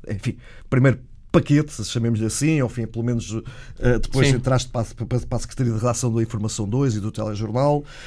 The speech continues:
Speaker 1: eh, foste repórter, eh, sempre da área internacional, ou seja, tu tiveste em mais áreas, mas a área internacional esteve sempre muito marcada na tua carreira, não é? Ou seja, lá está essa questão do, do nosso mundo não ser apenas este quadradinho, este retângulo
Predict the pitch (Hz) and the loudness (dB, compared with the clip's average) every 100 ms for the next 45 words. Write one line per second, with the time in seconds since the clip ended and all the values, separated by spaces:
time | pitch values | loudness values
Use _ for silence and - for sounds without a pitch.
0 | 131 - 127 123 123 - 143 139 - 127 | -10 4 8 8 6 4 0 0 -2 -2
1 | - 147 147 147 139 139 131 120 107 113 | -2 2 2 2 -2 -4 -2 -2 -2 -4
2 | 123 110 - - 156 143 131 135 139 131 | -6 -6 -2 0 0 0 0 0 -2 -4
3 | 127 - 117 113 - 110 117 - - 135 | -6 -4 -2 -2 -2 -6 -6 -8 -2 0
4 | 143 139 131 127 117 131 135 120 123 131 | 0 0 0 2 2 0 0 -2 0 2
5 | 127 127 123 113 123 123 120 - 120 123 | 2 0 -2 -2 -2 -2 -4 -4 -2 -2
6 | 123 120 120 120 117 117 113 107 - - | -2 0 -2 -2 -4 -2 -2 -4 -8 -18
7 | - 104 110 120 120 - 107 101 87 95 | -16 -2 2 2 2 0 -2 -2 -4 -4
8 | 117 120 107 101 - - - 120 113 113 | -4 -4 -4 -4 -8 -12 -4 -2 0 0
9 | 120 - - - 120 120 117 - - 120 | 0 0 -2 -2 0 0 -2 -6 -6 -2
10 | 131 127 - 120 127 110 113 117 - 117 | 0 -2 -2 0 0 0 -2 -2 -2 -4
11 | 107 120 110 101 107 - - 113 101 98 | -2 -2 -2 -4 -6 -8 -6 -4 -4 -4
12 | 110 110 - 113 110 117 101 95 | -4 -4 -6 -8 -2 -2 -2 -8